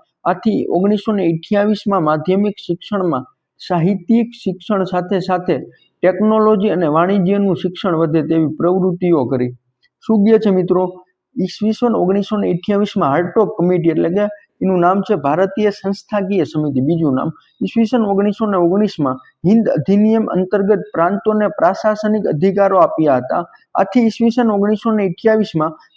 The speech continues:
માધ્યમિક શિક્ષણમાં સાહિત્યિક શિક્ષણ સાથે સાથે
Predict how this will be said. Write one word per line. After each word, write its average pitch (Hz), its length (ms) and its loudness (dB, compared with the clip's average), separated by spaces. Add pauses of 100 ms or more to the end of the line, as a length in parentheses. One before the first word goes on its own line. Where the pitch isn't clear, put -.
માધ્યમિક 190 580 2
શિક્ષણમાં 208 600 -2
સાહિત્યિક 190 720 -2
શિક્ષણ 190 460 -6
સાથે 180 360 -4
સાથે 185 340 -2